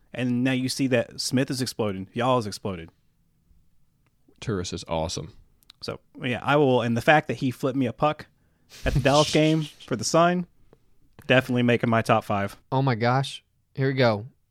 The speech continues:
Speaker 3: Just then,
Speaker 2: Mm-hmm.
Speaker 3: Arvidsson activated from I R.
Speaker 1: Heck
Speaker 3: So
Speaker 1: yeah.
Speaker 3: he will be back tonight. That is huge <laughs> for us.
Speaker 2: And Gaudreau got sent back down to Milwaukee.
Speaker 3: No shocker.
Speaker 2: Yeah.
Speaker 3: Well, he's been, but he's done well coming up and playing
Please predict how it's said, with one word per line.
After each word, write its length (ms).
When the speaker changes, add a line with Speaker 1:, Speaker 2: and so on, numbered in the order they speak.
Speaker 3:
Just 280
then, 380
Speaker 2:
Mm-hmm. 160
Speaker 3:
Arvidsson 440
activated 540
from 160
I 220
R. 320
Speaker 1:
Heck 200
Speaker 3:
So 200
Speaker 1:
yeah. 260
Speaker 3:
he 140
will 120
be 220
back 300
tonight. 380
That 240
is 200
huge 720
<laughs> 20
for 300
us. 280
Speaker 2:
And 240
Gaudreau 380
got 140
sent 200
back 180
down 220
to 40
Milwaukee. 380
Speaker 3:
No 40
shocker. 560
Speaker 2:
Yeah. 140
Speaker 3:
Well, 220
he's 160
been, 400
but 220
he's 200
done 280
well 400
coming 320
up 240
and 180
playing 600